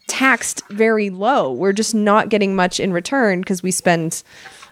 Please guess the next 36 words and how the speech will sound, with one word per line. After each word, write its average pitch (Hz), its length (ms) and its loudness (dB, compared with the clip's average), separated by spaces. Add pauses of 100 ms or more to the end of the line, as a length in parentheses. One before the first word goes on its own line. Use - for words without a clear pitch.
a - 60 -4
l-, 185 140 0
we 220 100 0
have 208 120 4
a 190 60 -4
lot 196 260 2
of 202 100 -4
wasted 196 360 0
money, 185 240 2
and 170 80 0
a 165 60 -2
lot 165 200 4
of 160 100 -4
money 156 200 0
goes 147 220 0
to 156 100 -4
war 139 420 0 (340)
in 190 160 2
our 160 140 4
country. 156 460 0
So, 170 400 2
um, 143 360 0
and 254 120 2
especially, 277 400 0
I 220 40 4
mean, 208 140 4
we're 220 120 4
talking 214 280 0
about 160 140 -2
healthcare 202 420 2
here. 160 400 0 (420)
Our 254 120 4
system 190 460 0
is - 160 -2
considered 175 480 0
ridiculous. 156 720 0